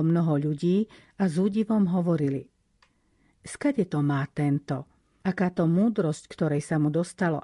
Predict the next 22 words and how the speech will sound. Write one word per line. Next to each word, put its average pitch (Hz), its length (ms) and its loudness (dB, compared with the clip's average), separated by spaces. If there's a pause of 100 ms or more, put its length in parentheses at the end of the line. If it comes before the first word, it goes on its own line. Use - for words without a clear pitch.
a 160 80 -2
zázraky, 170 640 -2
čo 147 160 -6
sa 151 160 -4
dejú 151 320 0
jeho 151 240 0
rukami? 160 480 0 (800)
Vari 208 240 2
to 208 160 0
nie 165 240 2
je 226 320 0
tesár, 175 560 -2
syn 165 320 0
Márie 165 720 0 (240)
a 190 80 0
brat 180 320 2
Jakuba 175 400 0
a 170 160 -4
Jozesa, 180 560 -2 (320)
Júdu 170 320 0
a 170 160 2
Šimona? 202 560 0